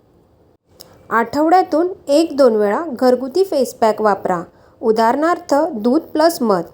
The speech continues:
किंवा दही प्लस हळद. यामुळे त्वचा मऊ आणि चमकदार राहते. थंडीमध्ये सनस्क्रीन गरजेचं नाही असं अनेकांना वाटतं, पण ते चुकीचं आहे.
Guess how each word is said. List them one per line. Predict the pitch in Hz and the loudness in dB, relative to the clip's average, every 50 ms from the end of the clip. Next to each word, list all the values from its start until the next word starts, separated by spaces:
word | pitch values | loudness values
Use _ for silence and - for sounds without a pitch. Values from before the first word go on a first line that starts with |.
| _ _ _ _ - | _ _ _ _ -8
किंवा | 277 294 302 339 | -6 0 2 0
दही | 330 247 240 240 226 226 254 | 2 4 2 2 2 2 -4
प्लस | 254 - 294 320 359 - - | -4 0 0 0 0 0 0
हळद. | 262 214 190 185 - - - - - _ - - _ _ - | 0 0 0 0 -2 -6 -12 -20 -20 _ -20 -20 _ _ -4
यामुळे | 220 233 233 247 277 330 359 320 320 359 | 0 2 2 2 2 2 2 0 0 -2
त्वचा | 359 - 262 247 240 233 - 320 | -2 0 0 0 0 0 -2 0
मऊ | 330 262 226 214 214 277 311 - | 0 0 0 0 0 0 -2 0
आणि | 247 262 302 370 | 0 0 0 0
चमकदार | 370 - 294 247 233 220 214 208 - 208 208 | 0 0 -2 0 0 -2 -2 -2 -2 -2 -2
राहते. | 208 202 196 180 185 - 190 175 175 180 - - - _ _ _ _ _ _ _ _ _ _ _ _ _ _ _ _ _ _ _ _ - _ _ _ _ _ _ - | -2 -2 -4 -4 -4 -4 -6 -6 -6 -8 -14 -20 -20 _ _ _ _ _ _ _ _ _ _ _ _ _ _ _ _ _ _ _ _ -20 _ _ _ _ _ _ -6
थंडीमध्ये | - 247 233 233 233 262 294 311 330 370 359 339 285 294 392 | -4 -2 0 0 0 0 2 4 4 4 4 4 2 0 0
सनस्क्रीन | 392 - - - - 262 294 349 349 - - 262 294 294 339 339 | 0 -6 -10 -2 0 2 2 2 0 -2 -2 0 0 2 0 0
गरजेचं | 262 240 233 220 214 - 294 302 - - 349 302 | 2 0 0 0 0 -4 -6 -6 -2 -2 0 0
नाही | 240 220 214 202 214 180 180 - - - _ _ _ _ _ - | 0 -2 -2 -4 -4 -6 -8 -10 -18 -20 _ _ _ _ _ -2
असं | 262 302 302 - 403 | -2 -2 0 2 0
अनेकांना | - - - 269 262 269 262 262 - 233 208 202 202 | 0 0 -2 0 0 0 0 0 0 0 0 0 0
वाटतं, | 190 190 180 180 - - - 196 190 196 202 - _ _ _ - | -2 -4 -4 -6 -10 -10 -8 -8 -8 -8 -10 -20 _ _ _ -2
पण | - 277 294 311 | 0 2 2 2
ते | 311 - 294 349 392 | 0 0 0 0 0
चुकीचं | 392 - 302 254 - - 226 214 - 214 | 0 -2 -6 -6 -4 -6 -6 -4 -2 -2
आहे. | 190 180 190 185 196 180 | -2 -2 -2 -6 -8 -10